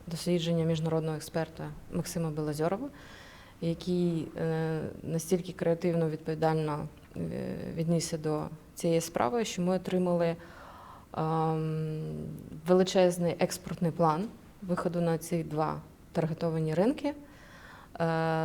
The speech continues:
та величезний пул потенційних клієнтів та майбутніх партнерів. І, звичайно, поради щодо виходу.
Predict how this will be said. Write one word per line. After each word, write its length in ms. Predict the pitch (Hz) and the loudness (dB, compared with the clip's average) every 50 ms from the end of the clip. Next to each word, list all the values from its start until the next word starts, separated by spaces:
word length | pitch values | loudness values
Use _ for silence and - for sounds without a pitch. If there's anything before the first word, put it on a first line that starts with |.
| 160 160 156 - - - - - | 0 -2 -4 -8 -12 -20 -2 2
та 320 | 185 190 208 214 220 220 | 4 4 6 6 4 4
величезний 580 | 208 175 170 170 175 196 202 190 180 175 175 170 | 2 4 2 2 2 2 0 0 2 2 2 0
пул 240 | 175 175 190 196 190 | 2 2 2 0 2
потенційних 640 | - 180 - - 160 160 160 175 175 175 165 170 - - - | 0 -2 0 0 0 0 2 2 2 2 2 0 -2 -4 -2
клієнтів 420 | 175 165 165 175 185 185 180 165 | 2 4 4 4 4 2 0 -4
та 120 | - - 160 | -4 -2 0
майбутніх 500 | 156 156 151 151 160 160 - 165 160 - | 0 0 0 0 -2 -2 -2 -4 -6 -4
партнерів. 540 | - 160 - - - 156 139 127 - - - - - - - - - - - - - - - - - - - - - | -4 -6 -4 -2 -2 0 0 -2 -2 -6 -10 -16 -18 -20 -20 -20 -20 -20 -20 -20 -20 -18 -18 -18 -18 -20 -20 -10 -2
І, 160 | - 196 196 | 0 0 2
звичайно, 680 | 175 170 160 - 190 185 185 180 175 175 170 165 160 156 160 | 2 0 0 0 2 2 4 4 4 2 2 2 0 0 0
поради 320 | 165 160 165 175 165 156 | 2 4 4 4 2 0
щодо 600 | 151 - - 160 156 156 160 156 156 151 143 147 | -2 -2 -4 -4 -4 -2 0 0 2 2 2 2
виходу. 480 | 147 156 151 - - 151 135 131 135 | 2 0 0 -2 -2 -6 -6 -6 -6